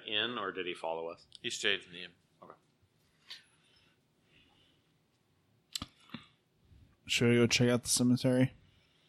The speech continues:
Speaker 1: <clears throat> Again, I don't think the cemetery is, like, I wanna go to the plantation, like, more than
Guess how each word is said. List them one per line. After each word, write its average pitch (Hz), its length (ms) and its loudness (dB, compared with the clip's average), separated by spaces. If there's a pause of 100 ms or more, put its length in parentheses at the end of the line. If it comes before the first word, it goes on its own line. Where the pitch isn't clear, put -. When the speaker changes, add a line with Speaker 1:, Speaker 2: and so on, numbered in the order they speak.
(540)
Speaker 1:
<clears throat> - 1400 -12
Again, 107 320 4
I 107 180 0
don't 120 140 0
think 104 160 -6
the 87 80 -4
cemetery 98 420 -4
is, 82 140 -10
like, 82 160 -8 (1120)
I 104 100 0
wanna 113 300 2
go 92 80 2
to 87 80 0
the 85 60 -4
plantation, 87 600 -4 (380)
like, 82 240 -14
more 80 760 -10
than 80 140 -10